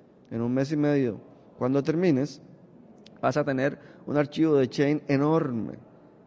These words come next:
¿verdad? Pero realmente es, convertiste tu proceso de desarrollo en un proceso. Cuando venga tu siguiente cliente de intranet,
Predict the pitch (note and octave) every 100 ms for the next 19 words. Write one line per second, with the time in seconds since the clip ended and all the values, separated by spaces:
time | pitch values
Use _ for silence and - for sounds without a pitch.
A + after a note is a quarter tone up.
0 | - A2 A2+ D3+ - - - C3 B2 A#2
1 | - - C3+ A#2+ C3+ D3 D#3 D3 D3 C#3+
2 | D3 E3+ - - - - - - - C3
3 | B2+ A#2+ D3+ D3+ E3+ D3 C3+ B2+ A#2+ C#3+
4 | D#3 E3+ D#3 C#3+ D3 F3 F#3 - A2+ A#2+
5 | - B2 A2+ G#2+ - - C3+ F3+ F3+ F#3
6 | F#3 D#3+ D3 D3 E3 E3 E3 E3 D#3 D#3
7 | D3 C3+ C#3 C#3+ D#3 C#3 C#3